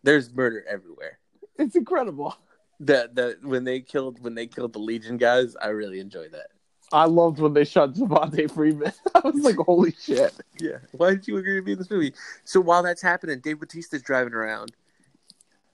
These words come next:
Speaker 1: And
Speaker 2: Yeah.
Speaker 1: he drives up to, like, this, this, uh, sewer grate, and it shoots in the air 'cause the prison's below them. Apparently, this prison that rotates is co-, under the ground in Atlanta.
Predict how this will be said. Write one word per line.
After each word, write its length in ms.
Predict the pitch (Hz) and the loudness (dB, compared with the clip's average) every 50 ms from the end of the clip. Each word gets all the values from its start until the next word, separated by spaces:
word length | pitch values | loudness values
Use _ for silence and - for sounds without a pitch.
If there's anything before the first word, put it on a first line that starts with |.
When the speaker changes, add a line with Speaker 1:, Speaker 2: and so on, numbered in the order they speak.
| _ _ _ _ _ _ _ _ _ _ _ _ - | _ _ _ _ _ _ _ _ _ _ _ _ -6
Speaker 1:
And 340 | - 143 139 135 131 131 - - | -4 -4 -4 -4 -6 -8 -2 4
Speaker 2:
Yeah. 180 | 151 151 165 165 - 143 - _ - | 4 4 4 4 0 -8 -14 _ -14
Speaker 1:
he 140 | - 147 147 | -14 -12 -8
drives 380 | 135 147 139 139 139 131 127 - | -4 -2 0 0 0 -2 -6 -8
up 220 | 151 143 135 139 _ _ - - - | -6 -6 -6 -8 _ _ -20 -12 -8
to, 120 | 147 131 | -8 -6
like, 240 | 123 120 110 _ _ 127 | -6 -8 -10 _ _ _
this, 300 | 123 120 110 - - - _ _ _ _ _ _ _ _ _ _ _ _ _ _ _ _ _ - | -10 -10 -8 -10 -14 -20 _ _ _ _ _ _ _ _ _ _ _ _ _ _ _ _ _ -10
this, 320 | 127 117 113 - - - | -8 -8 -8 -8 -6 -4
uh, 160 | 123 110 104 92 73 78 - | -2 -2 -2 -4 -10 -14 -18
sewer 400 | - - - - 165 175 160 131 | -18 -8 -2 0 0 2 0 -2
grate, 320 | - - 113 107 107 - - - | -4 -6 -6 -6 -6 -8 -12 -14
and 80 | 110 | -14
it 100 | 110 117 - | -14 -12 -12
shoots 460 | - - - - - 147 147 - - | -12 -12 -10 -8 -6 -8 -8 -6 -8
in 80 | 127 123 | -8 -8
the 160 | 123 135 143 | -6 -2 2
air 220 | 139 135 123 117 | 2 4 2 2
'cause 240 | - - 113 - _ _ _ _ _ _ _ _ _ | 0 -6 -16 -16 _ _ _ _ _ _ _ _ _
the 80 | - 120 | -14 -12
prison's 420 | - - - 165 147 143 139 123 110 | -8 -2 0 0 0 0 -2 -8 -6
below 300 | 110 110 120 127 131 123 | -4 0 2 2 2 0
them. 220 | 113 104 - - _ _ _ _ _ - | -2 -8 -8 -10 _ _ _ _ _ -10
Apparently, 460 | 131 131 - 180 202 233 240 190 147 | -8 -4 0 0 0 0 0 -4 -6
this 180 | 127 135 123 - | -6 -8 -10 -10
prison 440 | _ - - 180 131 117 113 110 _ _ _ - | _ -6 -6 -6 -4 -6 -12 -14 _ _ _ -8
that 120 | 110 95 82 | -8 -8 -8
rotates 680 | 127 139 165 170 165 - - 92 90 - - - - _ _ _ _ _ _ - | -6 -6 -6 -6 -6 -10 -14 -16 -16 -16 -20 -20 -20 _ _ _ _ _ _ -8
is 220 | 143 127 123 127 - _ _ _ - | -6 -6 -6 -8 -14 _ _ _ -8
co-, 140 | - - _ _ | -8 -8 _ _
under 240 | - 135 151 151 165 | 2 2 2 2 2
the 80 | 151 135 | 0 0
ground 420 | 123 120 117 107 107 110 110 107 - _ - | 0 0 0 0 0 -2 -6 -8 -14 _ -8
in 160 | 120 113 113 | -6 -6 -6
Atlanta. 420 | - - 104 101 95 92 87 80 | -6 -6 -6 -8 -8 -10 -16 -20